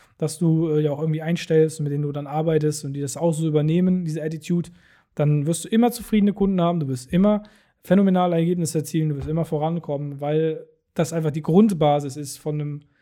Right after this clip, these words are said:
guten, soliden Business, nämlich Probleme, die entstehen, zu lösen, nicht zu ignorieren,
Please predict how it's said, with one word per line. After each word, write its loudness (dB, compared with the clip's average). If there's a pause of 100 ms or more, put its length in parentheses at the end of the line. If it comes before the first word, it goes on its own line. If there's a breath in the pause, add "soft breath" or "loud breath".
(720)
guten, 2
soliden 0
Business, -2
nämlich -10
Probleme, 2
die -2
entstehen, -4 (240)
zu -12
lösen, 4
nicht -6
zu -8
ignorieren, -2